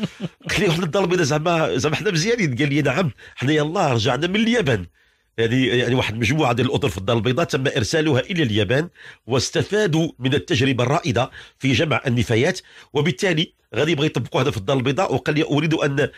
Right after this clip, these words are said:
آه، هادو مسلمين خوتنا، وبغيت ن-، بغيت نبلغهم الطريقة ديال الجمع، لأن فعلًا راها ش-، شيء مؤرق". ملي كتشوف الأزبال كثيرة راه، آه، كاين اللي لا يتقبلها، كيشعر بواحد النوع من الاختناق،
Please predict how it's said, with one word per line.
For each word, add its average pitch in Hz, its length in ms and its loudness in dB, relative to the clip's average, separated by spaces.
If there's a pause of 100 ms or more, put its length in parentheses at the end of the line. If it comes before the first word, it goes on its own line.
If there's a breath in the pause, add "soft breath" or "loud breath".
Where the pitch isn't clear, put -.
(280 loud breath)
آه، - 380 -2
هادو 156 200 0
مسلمين 151 380 0
خوتنا، 160 340 0
وبغيت 143 240 0
ن-، 131 140 -4 (100)
بغيت 110 240 -4
نبلغهم 156 640 0 (300 loud breath)
الطريقة 170 500 -2
ديال 143 180 2
الجمع، 113 400 0 (300 soft breath)
لأن 160 260 0
فعلًا 165 440 -2 (100)
راها 139 380 2
ش-، - 200 -2 (140)
شيء 156 380 0
مؤرق". 208 680 0 (580 loud breath)
ملي 131 140 -2
كتشوف 123 280 -2
الأزبال 135 400 0
كثيرة 185 380 -2 (760)
راه، 131 260 0 (360 loud breath)
آه، 139 180 4
كاين 160 200 0
اللي 165 140 2
لا 151 180 0
يتقبلها، 127 720 0
كيشعر 135 300 0
بواحد 123 360 -2
النوع 147 160 -4
من 143 80 -4
الاختناق، 131 480 0